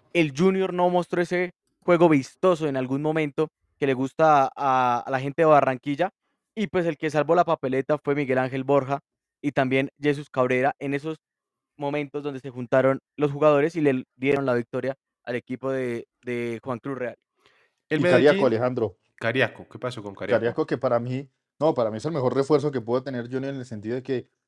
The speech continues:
Speaker 3: le da continuidad y, y está demostrando un nivel gigante, gigante lo que está demostrando el venezolano con el equipo barranquillero.
Speaker 2: Lo llamaron inclusive a selección, ¿no? Eso es de gran
Speaker 3: Es que
Speaker 2: importancia.
Speaker 3: está en un gran rendimiento.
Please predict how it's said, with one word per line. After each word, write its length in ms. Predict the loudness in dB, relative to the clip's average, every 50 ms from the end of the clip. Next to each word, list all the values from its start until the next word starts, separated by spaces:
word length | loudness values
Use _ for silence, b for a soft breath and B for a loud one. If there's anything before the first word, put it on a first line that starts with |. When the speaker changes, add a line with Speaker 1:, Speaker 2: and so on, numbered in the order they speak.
| _ _ _ _ _ -6
Speaker 3:
le 120 | 0 2
da 160 | 2 2 2
continuidad 640 | 2 -2 -4 -2 -4 -6 -4 -2 0 0 0 0 0 _
y, 260 | -8 -8 -8 -6 -6 -6
y 80 | -6
está 220 | -8 -6 -4 -4 -4
demostrando 520 | -2 -4 -6 -8 -6 -6 -6 -6 -6 -6
un 80 | -8 -8
nivel 420 | -8 -6 -4 -4 -4 -4 -6 -10 _ _ _ _
gigante, 640 | -8 -6 -2 0 0 -2 -2 -4 -8 -10 -10 -12 _ _ _ _ _ _ _
gigante 420 | _ -10 -6 -4 -4 -2 -2 -2 -4
lo 140 | -4 -4
que 80 | -6 -8
está 140 | -6 -4 -4
demostrando 500 | -4 -4 -4 -6 -6 -4 -2 -2 0 0
el 40 | -2
venezolano 480 | -2 -2 -4 -4 -4 -4 -6 -6 -8
con 140 | -8 -8 -10
el 80 | -8 -10
equipo 240 | -12 -10 -6 -4
barranquillero. 560 | -4 -4 -4 -6 -8 -8 -10 -10 -10 -10 -12 _ _ _ _ _ _ _
Speaker 2:
Lo 180 | -10 -6 -6 -4
llamaron 380 | -2 -2 0 0 -2 -2 -6 -8
inclusive 480 | -10 -12 -12 -14 -12 -10 -8 -8 -8
a 40 | -8
selección, 540 | -10 -12 -14 -16 -18 -18 -18 -16 -16 -16 -14
¿no? 180 | -14 -12 -12
Eso 480 | -12 -12 -10 -10 -10 -8 -8 -8 -8 -8
es 460 | -10 -12 -14 -16 -18 -20 -20 -20 -14 -8
de 380 | -6 -4 -4 -4 -4 -6 -6 -4
gran 260 | 0 0 0 0 -2
Speaker 3:
Es 40 | -8
que 40 |
Speaker 2:
importancia. 400 | -12 -12 -10 -10 -8 -6 -4 -4
Speaker 3:
está 180 | -2 -2 -2 -2
en 100 | -2 -2
un 80 | -2 -2
gran 220 | -2 0 0 0
rendimiento. 580 | -2 -2 -4 -4 -6 -8 -8 -10 -12 -16 -20